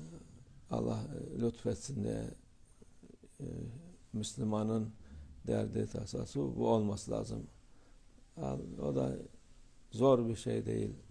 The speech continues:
Allah'ı sevmek, Peygamber sallallahu aleyhi ve sellem sevmek zor değil. Her yaptığın şey, ni-, niyetimiz,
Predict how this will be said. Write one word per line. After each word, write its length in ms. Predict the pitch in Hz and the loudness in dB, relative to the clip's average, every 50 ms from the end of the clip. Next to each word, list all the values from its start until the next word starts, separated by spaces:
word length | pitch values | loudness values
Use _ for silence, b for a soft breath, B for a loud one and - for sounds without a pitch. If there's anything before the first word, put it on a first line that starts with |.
| - | -8
Allah'ı 380 | - - 110 57 58 57 55 - | -6 -4 -2 -2 -2 -2 -4 -6
sevmek, 460 | - - 120 117 113 - 117 - - | -6 -4 -4 -2 -2 -2 -4 -4 -2
Peygamber 560 | 120 113 110 110 - 113 113 113 113 113 110 | 0 0 2 2 0 0 -2 -2 -2 -2 -6
sallallahu 360 | 107 - - - - - - - | -6 -8 -8 -8 -8 -8 -10 -10
aleyhi 220 | - - 143 127 | -10 -10 -10 -10
ve 40 | 120 | -10
sellem 320 | - - 123 120 120 120 120 120 - - B B B B B B - | -8 -6 -4 -4 -4 -4 -4 -8 -10 -14 B B B B B B -10
sevmek 500 | - - 117 113 113 123 139 151 151 - - B B B B B B B B B B B - 135 | 0 4 4 6 6 6 4 2 0 -2 -6 B B B B B B B B B B B -12 -8
zor 360 | 120 117 127 123 120 120 117 | 0 2 4 4 4 4 2
değil. 280 | 123 127 135 143 147 - - - - - - - - - - - - - - - - - 185 | 2 4 4 2 2 -2 -4 -10 -16 -20 -20 -20 -20 -20 -20 -20 -20 -20 -20 -20 -18 -12 -4
Her 180 | 185 165 147 120 | -2 0 2 2
yaptığın 460 | 113 110 117 110 - - 123 120 117 | 2 2 0 -2 -2 -2 -2 -2 -2
şey, 260 | - - 135 143 143 - - - b b b b b b b b b - - - - 262 226 - | -4 -4 -2 -2 -2 -2 -6 -10 b b b b b b b b b -20 -20 -20 -20 -18 -10 -4
ni-, 380 | 131 127 127 123 120 120 - - - - - 135 | -2 2 2 2 2 0 -2 -6 -8 -8 -6 -2
niyetimiz, 600 | 117 117 113 107 107 - 117 117 120 123 120 127 | 2 2 2 2 0 -2 -2 0 0 0 -2 -2